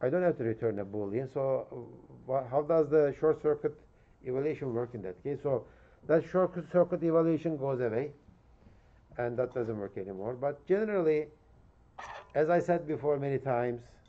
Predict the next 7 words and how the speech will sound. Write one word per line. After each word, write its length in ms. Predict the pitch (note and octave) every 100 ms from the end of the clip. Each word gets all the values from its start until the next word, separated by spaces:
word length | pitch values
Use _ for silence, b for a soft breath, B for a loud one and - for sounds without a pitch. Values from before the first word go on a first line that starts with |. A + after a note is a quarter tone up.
| -
okay, 320 | A2+ A2+ A2+ B2 - _ - _ _ _ _ _ _ - _ _ _ _ _ _ - _ -
I 60 |
mean, 180 | C#3+ D3
usually 440 | D#3 G3 G3 G3 F3+
we 180 | F#3+
don't 360 | E3 F3+ F#3 F3
touch 220 | E3 E3